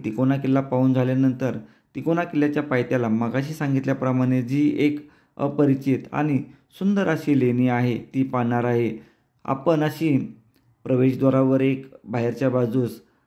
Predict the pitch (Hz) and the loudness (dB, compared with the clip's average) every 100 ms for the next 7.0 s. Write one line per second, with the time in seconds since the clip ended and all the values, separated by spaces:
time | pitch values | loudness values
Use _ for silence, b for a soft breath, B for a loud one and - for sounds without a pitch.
0 | - - - 135 127 131 127 143 139 135 | -12 -8 0 2 2 0 2 0 0 0
1 | 123 117 113 113 - 110 - b b _ | 2 0 -2 -4 -2 -4 -4 b b _
2 | - 185 175 123 - - - 131 170 175 | -2 0 2 0 -4 -16 -14 -8 -2 0
3 | 185 185 - 131 127 131 135 120 131 117 | 0 -2 -4 0 2 4 2 2 0 -2
4 | - - 143 175 170 151 147 165 165 - | -4 -14 -4 -2 -2 0 4 4 2 -4
5 | 123 127 120 123 107 - 117 110 B B | 0 0 0 -2 -4 -4 -4 -4 B B
6 | B 110 120 139 127 135 135 143 127 | B -4 0 2 4 4 4 2 2